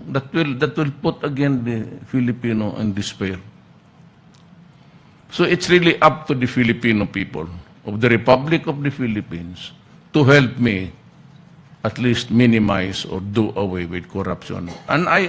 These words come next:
am supporting you, but you have to help me. I cannot help the Filipino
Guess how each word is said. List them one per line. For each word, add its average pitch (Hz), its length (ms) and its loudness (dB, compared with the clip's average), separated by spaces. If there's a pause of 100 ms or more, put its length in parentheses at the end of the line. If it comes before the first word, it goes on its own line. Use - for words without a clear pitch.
am 170 160 0
supporting 120 720 -2
you, 104 160 -4
but 120 240 -2
you 131 240 2
have 120 240 -8
to 107 80 -4
help 98 320 -4
me. 95 160 0 (1200)
I 180 240 8 (140)
cannot 175 420 4
help 180 400 6
the 143 140 0
Filipino 127 840 6